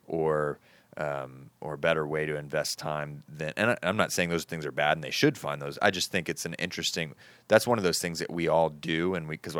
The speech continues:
I did those growing up, my sister especially did those growing up. And I think we sorta take for granted, like, that's just what you do.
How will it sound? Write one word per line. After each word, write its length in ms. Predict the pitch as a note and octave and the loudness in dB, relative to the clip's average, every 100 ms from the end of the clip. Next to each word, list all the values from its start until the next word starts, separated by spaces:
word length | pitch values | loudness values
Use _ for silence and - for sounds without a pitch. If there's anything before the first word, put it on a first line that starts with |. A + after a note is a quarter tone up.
| - | 2
I 120 | F2 | 2
did 160 | F2+ | 2
those 180 | E2 F2 | 0 0
growing 280 | F2+ F2+ F2+ | 2 2 4
up, 200 | F2+ F2+ | 0 0
my 80 | - | -2
sister 400 | - - - D#2+ | -6 -4 -2 -2
especially 400 | D2 D2 D2+ E2 | -2 -4 -4 -4
did 140 | E2 | -4
those 180 | E2 D#2+ | -4 -4
growing 240 | E2 E2 E2+ | -4 -4 -4
up. 140 | F2 - - - - _ - | -6 -10 -20 -20 -20 _ -4
And 320 | F2+ F2 E2+ | 0 2 2
I 80 | D#2+ | 2
think 180 | C#3+ C#3+ | 0 0
we 60 | |
sorta 220 | - C#3 | 2 4
take 200 | A#2+ G2 | 4 -2
for 120 | - E2 | -2 -2
granted, 360 | E2 F#2+ E2+ | 2 2 0
like, 280 | D2+ C#2+ C#2+ _ | -2 -2 -2 _
that's 160 | - F2+ | -2 -2
just 100 | C3+ | 2
what 100 | B2+ | 2
you 100 | G#2+ | 2
do. 220 | A2+ - | 0 -2